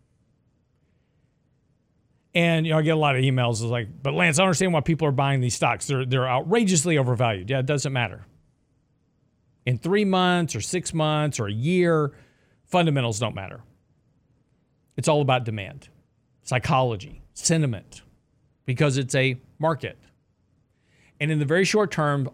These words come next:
all that matters is sentiment, right? People are bullish right now. Technicals reflect the sentiment of the markets. Fundamentals tell us if we're overpaying or underpaying for something. What matters long-term is the fundamentals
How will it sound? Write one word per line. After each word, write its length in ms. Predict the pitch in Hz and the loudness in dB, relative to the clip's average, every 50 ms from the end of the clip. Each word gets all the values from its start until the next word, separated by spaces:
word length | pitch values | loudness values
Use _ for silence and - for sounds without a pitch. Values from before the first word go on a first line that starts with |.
| - - - | -8 -2 2
all 220 | 214 262 285 220 | 4 4 4 4
that 120 | 185 151 | 2 0
matters 520 | 139 131 123 117 120 120 117 117 113 - - - - | 0 0 0 0 0 -2 -4 -4 -6 -8 -10 -6 -2
is 160 | 135 127 - | -2 0 0
sentiment, 440 | - 135 113 95 113 - - - - _ _ _ _ _ _ _ | 0 -2 -2 -4 -6 -12 -14 -16 -20 _ _ _ _ _ _ _
right? 260 | - 110 120 131 - - | -4 -2 -2 -2 -4 -4
People 240 | 131 131 123 131 | -6 -4 -4 -4
are 40 | 123 | -6
bullish 340 | 117 127 127 123 120 107 - | -4 -4 -2 -2 -2 -4 -4
right 140 | 110 101 107 | -6 -8 -8
now. 180 | 92 82 - - _ _ _ _ _ _ _ - - - - - _ _ _ _ _ _ _ _ _ - | -10 -14 -16 -18 _ _ _ _ _ _ _ -20 -20 -20 -20 -20 _ _ _ _ _ _ _ _ _ -4
Technicals 920 | - 226 262 262 233 226 208 156 - 180 156 143 143 143 139 127 - - - _ - | 0 2 2 2 4 2 0 0 0 0 0 0 0 0 -2 -4 -6 -8 -10 _ -6
reflect 720 | 131 135 123 - - - 185 185 180 175 - - - - - - | -4 -4 -4 -4 -4 -2 0 2 2 2 0 -4 -10 -18 -12 -8
the 140 | 143 123 | -6 -4
sentiment 500 | 113 - - 180 170 165 156 151 143 139 - - | -2 -2 0 0 0 0 0 0 -2 -4 -4 -4
of 140 | 135 120 | -4 -2
the 80 | 117 123 | -2 -2
markets. 560 | 117 117 110 101 - 107 - - - - - - _ _ _ _ _ _ _ _ _ _ | -2 -2 -2 -4 -6 -12 -16 -14 -14 -14 -14 -16 _ _ _ _ _ _ _ _ _ _
Fundamentals 840 | - - 156 151 143 135 139 165 240 269 233 190 170 170 147 - | -2 0 2 2 2 2 2 2 2 2 2 2 0 0 -2 -4
tell 220 | - - 156 143 143 | -2 0 0 0 0
us 140 | 139 123 - | 0 -2 -2
if 80 | 120 113 | -2 0
we're 120 | 131 127 | 0 0
overpaying 520 | 127 120 117 104 - 131 123 120 117 110 | 0 0 -2 -2 -2 0 0 0 0 0
or 100 | 107 113 | -2 -2
underpaying 360 | 113 107 98 - 101 95 87 - | -4 -4 -6 -6 -8 -10 -10 -12
for 120 | - 95 | -12 -12
something. 340 | - - - - - - - _ _ _ _ _ _ _ _ _ _ _ _ _ _ _ _ _ _ _ _ _ _ _ _ _ _ _ _ _ _ _ _ - | -12 -12 -14 -16 -18 -20 -20 _ _ _ _ _ _ _ _ _ _ _ _ _ _ _ _ _ _ _ _ _ _ _ _ _ _ _ _ _ _ _ _ -2
What 180 | 147 156 160 156 | 0 0 2 2
matters 400 | 160 156 180 170 156 143 123 135 | 4 4 4 4 4 2 2 2
long-term 540 | 202 262 302 311 233 - 175 165 147 143 | 2 4 4 4 4 4 4 4 4 4
is 80 | 139 113 | 2 0
the 80 | 127 117 | 0 0
fundamentals 680 | - 147 135 127 123 131 123 107 - - - - | 0 0 2 2 0 0 0 -2 -4 -10 -14 -14